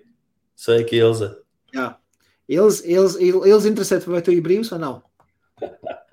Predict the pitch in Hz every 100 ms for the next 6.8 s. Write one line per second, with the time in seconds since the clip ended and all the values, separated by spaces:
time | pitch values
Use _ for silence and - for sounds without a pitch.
0 | - _ 135 123 120 _ _ _ _ _
1 | - 107 104 101 - - 113 - 104 92
2 | 85 185 226 - - - 165 160 202 214
3 | 247 254 247 226 240 233 240 233 202 254
4 | 214 165 156 165 202 196 185 185 175 143
5 | 120 107 113 _ _ _ - 127 160 151
6 | 143 160 156 160 160 - 147 147